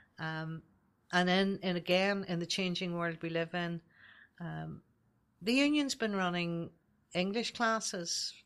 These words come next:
for migrant workers for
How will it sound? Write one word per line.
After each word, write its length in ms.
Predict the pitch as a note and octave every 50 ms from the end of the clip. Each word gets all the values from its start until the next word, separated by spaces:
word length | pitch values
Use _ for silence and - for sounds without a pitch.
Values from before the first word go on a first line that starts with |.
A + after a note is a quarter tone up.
| _
for 500 | - - F3 E3+ E3 E3 E3+ E3+ E3+ E3+ - _ _ _ _ _ _ _ _ _ _ _ _ _ _ _ _ _ _ _ _ _
migrant 400 | F3+ G3 G3+ A3+ A3 A3+ G3+ D3+
workers 440 | D#3+ E3 D#3 - _ F3 F3 F3 -
for 320 | - - F3 E3+ E3 E3